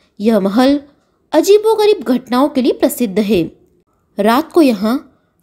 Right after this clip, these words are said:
पैरानॉर्मल गतिविधियों का अनुभव किया गया है। दिन के समय भी यदि आप इस स्थान पर अकेले जाएंगे तो आपको हवा में एक अजीब सी हलचल महसूस होगी।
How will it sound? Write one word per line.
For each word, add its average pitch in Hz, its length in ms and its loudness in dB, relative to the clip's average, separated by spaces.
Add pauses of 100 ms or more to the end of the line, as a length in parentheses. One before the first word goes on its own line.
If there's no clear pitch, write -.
पैरानॉर्मल 269 800 2 (160)
गतिविधियों 254 600 2
का 254 160 -6
अनुभव 214 440 -2 (120)
किया 240 180 2
गया 190 220 -2
है। 185 220 -2 (720)
दिन 202 260 -2
के 208 140 0
समय 220 360 2
भी 240 180 0 (480)
यदि 403 320 2
आप 392 240 -2
इस 247 160 -6
स्थान 262 360 -4
पर 311 180 -2 (140)
अकेले 285 380 0
जाएंगे 190 460 -4 (580)
तो 415 120 0
आपको 415 280 -2
हवा 240 340 -2
में 226 160 0
एक - 340 -10
अजीब 262 280 0
सी - 180 -2
हलचल 240 480 -4
महसूस 220 460 -4
होगी। 190 300 -4